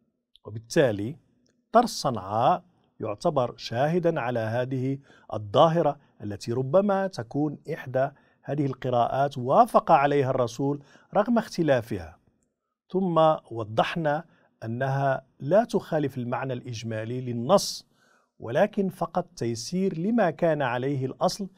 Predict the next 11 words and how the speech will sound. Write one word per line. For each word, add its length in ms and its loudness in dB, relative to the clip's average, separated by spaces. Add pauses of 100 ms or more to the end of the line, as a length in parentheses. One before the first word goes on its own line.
(240)
في 80 -10
الكتب 400 0
السابقة 720 -4 (720)
إلى 120 4
لسان 540 -2
عربي 520 -4
مبين. 500 -4 (1200)
أما 220 10
القراءات 600 6
السبع 420 -2
للقرآن 920 2